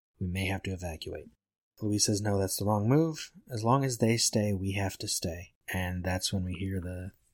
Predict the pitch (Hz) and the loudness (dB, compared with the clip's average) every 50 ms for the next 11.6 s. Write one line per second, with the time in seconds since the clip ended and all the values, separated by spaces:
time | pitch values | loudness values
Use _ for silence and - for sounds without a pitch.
0 | _ _ - _ _ _ - 208 202 180 - - - - 185 185 175 156 151 143 | _ _ -20 _ _ _ 4 6 6 6 4 4 6 10 12 12 12 12 12 12
1 | 131 120 - 139 127 120 120 117 - - 113 113 113 131 151 - - - - _ | 12 12 10 8 8 8 8 6 6 4 4 4 4 2 0 -2 -6 -16 -20 _
2 | _ _ - _ _ _ - - - 107 107 107 104 104 101 107 101 - - - | _ _ -20 _ _ _ -12 -6 -4 -4 -2 -2 -4 -4 -4 -2 -2 0 0 2
3 | 110 104 104 107 104 101 101 - - 113 - - 120 123 120 117 117 117 117 107 | 2 0 2 0 0 -2 -2 -4 -4 0 2 4 6 6 8 8 6 6 6 4
4 | 98 - 110 101 - 107 101 101 98 98 101 98 - 104 101 - 117 107 107 104 | 4 2 0 0 0 -2 -2 0 0 0 0 0 0 0 0 2 2 2 2 2
5 | 90 85 - - - - 120 113 113 110 - 110 110 107 107 107 - _ _ - | 0 0 0 2 2 4 4 4 2 2 2 0 0 0 -2 -6 -10 _ _ -8
6 | 92 87 95 101 98 - 107 - - 104 101 98 - - 104 101 95 - - - | -4 -2 -2 -2 0 -2 -2 -2 -2 -2 -2 -2 -4 -4 -4 -2 -2 -4 -4 -6
7 | - 95 92 95 101 101 98 98 101 98 95 - 95 - - - 113 104 101 104 | -6 -8 -6 -4 -4 -2 -2 -2 -2 -4 -4 -6 -8 -10 -4 -2 0 2 2 0
8 | 101 98 98 98 - _ _ _ - 117 120 120 113 117 113 113 110 107 - 117 | 0 0 -2 -4 -6 _ _ _ 4 6 8 8 8 8 6 6 6 4 2 0
9 | 107 110 107 107 110 104 101 - 104 101 - - 107 107 98 107 107 107 107 104 | 0 2 2 4 2 2 2 0 0 0 2 2 2 2 2 2 0 2 2 0
10 | 104 104 92 92 95 95 107 113 113 110 110 107 107 - - - - - 135 113 | 0 0 0 0 2 2 4 4 6 4 4 2 2 0 0 -2 -2 -2 0 2
11 | 104 104 101 - 104 104 104 104 104 104 - | 2 2 2 0 0 0 2 2 0 0 -2